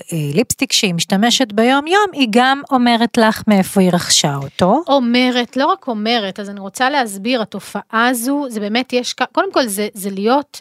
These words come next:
Speaker 2: אה, חלק מקהילה של אלפי נשים. זה לא כמו, חייבים להבין.
Speaker 1: עשרות אלפי נשים.
Speaker 2: עשרות אלפי נשים, מאות אלפי, חלק גם מאות אלפי נשים. אה, נטע אלחמיסטר לצורך העניין, מיליון, מעל מיליון, אה, עוקבות.
Speaker 1: וואו.
Speaker 2: אז מאות אלפי נשים, באמת מי שעובדות בזה,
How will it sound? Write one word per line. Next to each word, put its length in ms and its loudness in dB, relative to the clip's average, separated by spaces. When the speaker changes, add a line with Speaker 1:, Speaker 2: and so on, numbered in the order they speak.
Speaker 2:
אה, 140 -8
חלק 360 -6
מקהילה 380 -4
של 160 -4
אלפי 480 -2
נשים. 440 -6
זה 200 0
לא 180 2
כמו, 120 -4
חייבים 360 -2
להבין. 240 0
Speaker 1:
עשרות 420 2
אלפי 220 -10
נשים. 80 -6
Speaker 2:
עשרות 420 2
אלפי 260 -2
נשים, 340 -4
מאות 380 -2
אלפי, 320 -4
חלק 240 -2
גם 120 0
מאות 280 -2
אלפי 180 -6
נשים. 440 -2
אה, 80 -10
נטע 260 -4
אלחמיסטר 540 -2
לצורך 340 0
העניין, 380 0
מיליון, 580 0
מעל 220 -2
מיליון, 460 0
אה, 160 -2
עוקבות. 360 0
Speaker 1:
וואו. 240 2
Speaker 2:
אז 220 -2
מאות 400 2
אלפי 300 0
נשים, 360 -2
באמת 260 0
מי 100 -2
שעובדות 520 -2
בזה, 200 2